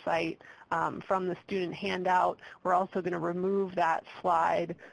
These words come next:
um, from the PowerPoint presentation so that information isn't, you know, in there to direct people to something that doesn't exist anymore. Um, but this is a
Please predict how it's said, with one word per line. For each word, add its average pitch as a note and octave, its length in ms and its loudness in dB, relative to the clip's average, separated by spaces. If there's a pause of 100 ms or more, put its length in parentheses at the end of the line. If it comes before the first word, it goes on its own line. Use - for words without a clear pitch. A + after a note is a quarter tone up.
(100)
um, F3 360 -2
from F3 320 -2
the E3 300 0 (180)
PowerPoint F#3 580 0
presentation F3 920 -4
so F3 120 -4
that E3 200 2
information E3+ 640 -6
isn't, E3 340 -6 (220)
you F#3+ 140 -4
know, E3 320 -4
in F#3+ 180 -4
there F3 260 0
to - 140 -10
direct E3+ 300 -2
people F3 280 -4 (200)
to F3 160 -4
something F3+ 260 -4
that F3 160 -2
doesn't F3 220 -2
exist E3 360 -4
anymore. F3+ 460 -2 (380)
Um, F#3 180 2
but F3 140 0
this F#3+ 100 -2
is F#3 140 -4
a F3 80 -4